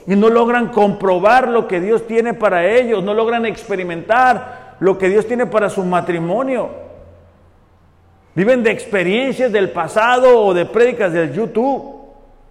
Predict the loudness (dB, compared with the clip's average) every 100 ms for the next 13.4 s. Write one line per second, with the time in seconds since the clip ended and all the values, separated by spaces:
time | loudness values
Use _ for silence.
0 | -20 -20 -20 -20 -20 _ _ _ -20 -4
1 | 0 2 2 0 0 -2 -2 -2 -4 -2
2 | -2 -2 -2 -4 -2 0 0 -4 -6 -2
3 | 0 0 0 2 0 2 0 0 -2 2
4 | 4 2 0 -2 0 -2 -2 -4 -8 -8
5 | -8 -18 -20 -20 _ _ _ _ _ _
6 | _ _ _ _ _ _ _ _ _ _
7 | _ _ _ _ _ _ _ _ _ _
8 | _ _ _ _ -2 2 2 2 2 0
9 | -2 0 0 2 2 2 2 2 4 2
10 | 0 -2 -2 -2 0 0 2 2 2 0
11 | 0 0 -2 0 2 2 2 4 4 4
12 | -2 0 -2 -2 -16 -20 -20 -20 _ -8
13 | -6 -6 -12 -20